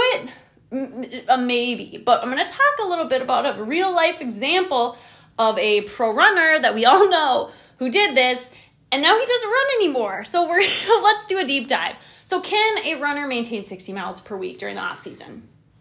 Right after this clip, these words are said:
So that question is yes, and it depends on the athlete background though. So we <laughs> really wanna talk about that. Sixty miles per week would injure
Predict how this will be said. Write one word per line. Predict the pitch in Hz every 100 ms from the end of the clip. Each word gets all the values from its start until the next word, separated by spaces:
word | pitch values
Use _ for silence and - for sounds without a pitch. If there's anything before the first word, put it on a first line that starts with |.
| -
So | 359
that | 403 440 440
question | 330 320 320 240
is | 254 - - - _ -
yes, | 466 453 - - - - -
and | 349
it | 339 247
depends | - - - 311 381 359
on | - 254
the | 247
athlete | 220 208 220 -
background | 294 320 311 254 208 220
though. | - - -
So | -
we | 240 247
<laughs> | 285
really | 294 294 330
wanna | 320 269
talk | 247 233
about | 220 180
that. | - - - - - - -
Sixty | - - 403 - 440 440
miles | 381 302 320 330 -
per | - 294 294
week | 240 214 - - - _ _ _
would | - 202 311
injure | 381 339 330 226 208 196 -